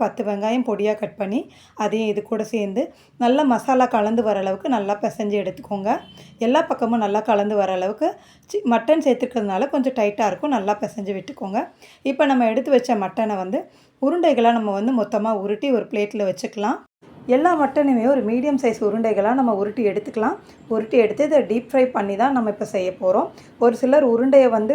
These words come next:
ஃப்ரை பண்ணாமையே செய்வாங்க, ஆனா இந்த மாதிரி பண்ணும்போது டேஸ்ட் நல்லா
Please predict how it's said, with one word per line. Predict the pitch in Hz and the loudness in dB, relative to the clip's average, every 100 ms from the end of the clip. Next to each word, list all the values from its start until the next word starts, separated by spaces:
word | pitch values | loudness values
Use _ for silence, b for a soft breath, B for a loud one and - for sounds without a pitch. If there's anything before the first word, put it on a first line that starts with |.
| 311 | -2
ஃப்ரை | - 208 214 226 | 0 2 2 0
பண்ணாமையே | 214 214 220 254 - | -2 -2 0 -2 -2
செய்வாங்க, | 190 185 180 247 - B B - | -4 -4 -2 -4 -4 B B -4
ஆனா | 240 220 | -2 0
இந்த | 226 285 | 0 2
மாதிரி | 262 269 277 | 2 2 0
பண்ணும்போது | 233 196 185 254 247 | -2 -2 0 0 2
டேஸ்ட் | 208 214 226 | 0 0 -4
நல்லா | 180 | -2